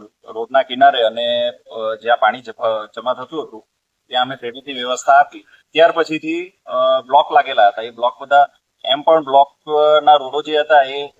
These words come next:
વારંવાર રિપેર કરવા છતાં પણ દબાઈ જતા હતા અને વારંવાર કમ્પ્લેન આવતી હતી. એટલે બ્લોકો બધા પેવર બ્લોક્સ કાઢીને એની જગ્યાએ આપણે સી સી રોડ બનાવેલા છે. અને, અ, ઘણી બધી જગ્યાએ જ્યાં પેવર બ્લોક દબાઈ ગયા છે,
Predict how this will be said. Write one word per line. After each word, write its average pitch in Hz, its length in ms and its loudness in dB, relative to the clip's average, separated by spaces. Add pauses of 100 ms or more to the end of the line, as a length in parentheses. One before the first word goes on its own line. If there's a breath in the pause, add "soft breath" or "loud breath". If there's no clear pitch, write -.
(180)
વારંવાર 143 420 4
રિપેર 139 240 -10
કરવા 139 260 -2
છતાં 143 320 -2
પણ 143 200 -6 (140)
દબાઈ 139 240 0
જતા 113 260 -2
હતા 120 140 -2
અને 123 260 -8
વારંવાર 151 360 2
કમ્પ્લેન 139 340 -6
આવતી 110 240 -8
હતી. - 340 -20 (300)
એટલે 156 480 0
બ્લોકો 123 540 0
બધા 143 300 4
પેવર 131 300 -8
બ્લોક્સ 143 300 -4
કાઢીને 131 380 -2 (500)
એની 127 200 -12
જગ્યાએ 127 420 -6
આપણે 113 300 -6
સી 127 140 -16
સી 135 120 -20
રોડ 131 240 -20
બનાવેલા 87 400 -8
છે. - 120 -20 (500)
અને, 143 520 2
અ, 127 240 -6 (1080)
ઘણી 143 160 -2
બધી 170 200 2
જગ્યાએ 160 420 2
જ્યાં 165 160 4
પેવર 143 300 0
બ્લોક 160 240 0
દબાઈ 151 240 2
ગયા 147 240 2
છે, 107 180 -10